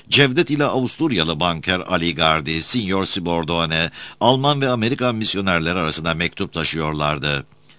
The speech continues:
Bu kadınların bir ellerinde mektup, diğer ellerinde beyaz bayrak bulunuyordu. Böylece hatlar arasında güvenli geçiş yapabiliyorlardı. Bu kadınlardan biri Türkler tarafından vuruldu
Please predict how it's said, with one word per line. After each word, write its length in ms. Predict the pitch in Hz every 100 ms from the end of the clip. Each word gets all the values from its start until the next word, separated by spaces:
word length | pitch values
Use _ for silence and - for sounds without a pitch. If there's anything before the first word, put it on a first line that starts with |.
| - - -
Bu 160 | 139 190
kadınların 520 | 185 180 170 170 123
bir 100 | 170
ellerinde 540 | 101 80 80 78 90
mektup, 400 | 80 90 113 87
diğer 220 | 123 156
ellerinde 500 | 147 139 139 135 139
beyaz 380 | 104 123 127 90
bayrak 420 | 107 95 95 110
bulunuyordu. 680 | 85 80 76 73 71 71 69 - - -
Böylece 420 | 135 165 160 143
hatlar 360 | 120 135 143 135
arasında 380 | 80 76 90
güvenli 440 | 98 120 131 113 131
geçiş 360 | 113 - 123
yapabiliyorlardı. 1160 | 95 87 85 76 80 80 73 71 69 67 65 60 - - - - -
Bu 140 | 226
kadınlardan 720 | - 78 82 76 78 95 95
biri 200 | 82 80
Türkler 420 | 95 131 143 151 135
tarafından 540 | 143 113 127 127 107
vuruldu 540 | 107 87 78 80 110